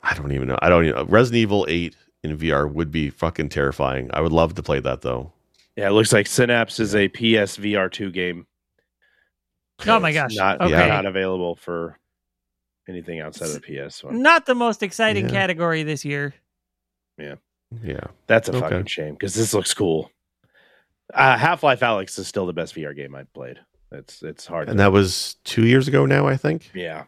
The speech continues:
Speaker 2: And, uh,
Speaker 1: It's, it's, it's been a
Speaker 2: Walking
Speaker 1: while,
Speaker 2: Dead.
Speaker 1: yeah.
Speaker 2: Walking Dead's really good, too. That's a good V R game,
Speaker 1: Okay.
Speaker 2: too.
Speaker 1: All right. I mean, I, I'll, I'll,
Speaker 2: <clears throat>
Speaker 1: I'll rave about Les Mills body combat boxing. If you like having two guys in
Speaker 2: <laughs>
Speaker 1: leotards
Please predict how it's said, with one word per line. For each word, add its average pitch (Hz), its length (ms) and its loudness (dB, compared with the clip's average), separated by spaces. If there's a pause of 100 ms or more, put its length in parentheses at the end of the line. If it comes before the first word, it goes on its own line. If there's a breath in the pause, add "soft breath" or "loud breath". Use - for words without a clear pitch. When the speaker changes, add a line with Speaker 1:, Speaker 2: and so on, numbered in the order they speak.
(180)
Speaker 2:
And, 110 440 -2
uh, 107 580 6
Speaker 1:
It's, - 220 -4
it's, - 0 -
it's 127 260 2
been 131 120 2
a 120 40 4
Speaker 2:
Walking - 20 4
Speaker 1:
while, 110 360 2
Speaker 2:
Dead. 82 60 -10
Speaker 1:
yeah. 85 200 -4 (100)
Speaker 2:
Walking 131 360 0
Dead's 107 260 -2
really 87 220 -8
good, 78 200 -8
too. 71 260 -10 (540)
That's 85 160 -10
a 87 40 -8
good 76 160 -12
V 76 120 -8
R 80 160 0
game, 71 100 -8
Speaker 1:
Okay. 69 100 -8
Speaker 2:
too. 71 200 -16 (2000)
Speaker 1:
All 165 120 2
right. 139 340 2
I 117 140 4
mean, 123 160 6
I, 107 300 2
I'll, 117 280 2
I'll, 113 240 2 (100)
Speaker 2:
<clears throat> - 100 -10
Speaker 1:
I'll 117 140 4
rave 113 200 4
about 110 200 -2
Les 107 240 0
Mills 110 220 0
body 101 300 2
combat 110 400 -2
boxing. 101 600 -2
If - 180 -10
you 92 120 -2
like 98 240 2
having 98 340 2
two 104 220 -2
guys 101 460 2
in 127 60 -4
Speaker 2:
<laughs> 120 60 -4
Speaker 1:
leotards 95 640 0